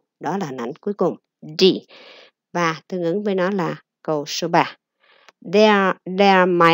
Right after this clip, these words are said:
aunt and uncle. They in Huế too. Họ ở Huế nữa. Vậy, các bạn hãy nhớ cho you too trước các động từ, rồi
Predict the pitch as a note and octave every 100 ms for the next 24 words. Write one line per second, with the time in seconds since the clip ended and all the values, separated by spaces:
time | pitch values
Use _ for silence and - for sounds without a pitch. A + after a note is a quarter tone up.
0 | - E3 F#3 G3+ A#3+ F#3 C#3+ - D#3 F3+
1 | - C#3+ - _ _ _ - D#3 D#3+ E3
2 | E3+ F#3 A#3 - _ _ E3+ F3+ F3+ G3+
3 | A3+ B3+ B3 - C4+ E3+ - _ _ -
4 | - - A#2+ - _ _ C3+ D3+ E3+ F#3+
5 | G3+ C#4+ F#3 - - _ _ _ - _
6 | D#3 D3+ - _ _ _ - A#3 F#3+ A#2
7 | B2+ - - F3+ C#4 - _ _ - E3+
8 | F3 A3 E4+ - _ F#3 E3+ D#3+ D3 F3
9 | G#3+ G#3 A3+ F3+ - A3 B3+ - G#3 A3+
10 | - C#3+ - C#3 E3+ D#3 C3+ _ _ -
11 | - D#3 D3+